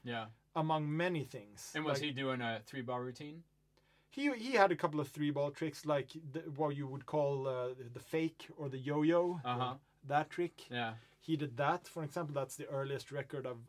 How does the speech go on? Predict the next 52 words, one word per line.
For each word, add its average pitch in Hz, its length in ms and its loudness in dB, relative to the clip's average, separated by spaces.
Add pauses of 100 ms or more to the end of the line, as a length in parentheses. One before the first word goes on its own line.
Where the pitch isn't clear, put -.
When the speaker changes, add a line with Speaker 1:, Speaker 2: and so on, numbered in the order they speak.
Speaker 2:
I've 120 180 -12
found 135 520 -6
of - 160 -10
Speaker 1:
Hmm. 156 60 -6
Speaker 2:
that 123 280 -6
trick. 151 300 -6
He's, 143 180 -14
Speaker 1:
Wow. 117 240 -2
Speaker 2:
is 113 100 -12
being 135 260 -8
described 139 560 -6
in, 123 200 -12
uh, 120 40 -12 (360)
Magic 131 440 -8
magazine 151 560 -6
from, 117 460 -10
I 107 40 -20
think, 117 260 -16
nineteen 120 560 -12
oh 120 400 -14 (680)
six - 500 -4
or 180 40 -2
Speaker 1:
That's 185 120 6
Speaker 2:
something 160 180 6
Speaker 1:
kind 156 40 4
of 165 60 0
Speaker 2:
like 165 100 2
that. 139 120 2
Speaker 1:
hilarious 123 360 2
that 113 160 -4
he 127 140 -4
wanted 117 260 -6
to 123 60 -8
<laughs> 120 80 -6
distinguish 127 640 -6
between 147 320 -8 (100)
magic 143 380 2
and 123 100 -6
juggling, 120 380 -2
and 110 80 -6
that 104 120 0
was 110 120 -8
the 123 100 -4
one 113 220 -4
trick 110 260 -6
he 110 160 -10 (320)
Speaker 2:
Right, 143 240 2
right, 135 100 2
right. 123 280 -2
Speaker 1:
like 120 140 -14
the 110 100 -10
ma-, 107 120 -14